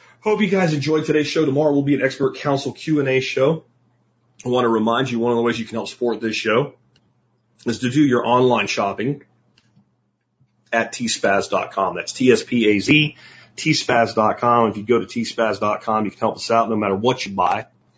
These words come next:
And, uh, you'll find all the stuff that I recommend over at T spaz dot com.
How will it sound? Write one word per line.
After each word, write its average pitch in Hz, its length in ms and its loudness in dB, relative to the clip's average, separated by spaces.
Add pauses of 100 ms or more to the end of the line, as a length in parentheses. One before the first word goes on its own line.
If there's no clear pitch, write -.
(600)
And, 104 480 2
uh, 107 260 2
you'll 113 160 2
find 113 300 0
all 120 140 4
the 120 200 -4
stuff - 280 -2
that 104 60 -2
I 107 100 4
recommend 117 880 0 (400)
over 117 260 2
at 113 140 0
T 117 160 -2
spaz 107 400 -2
dot 104 220 0
com. 113 400 0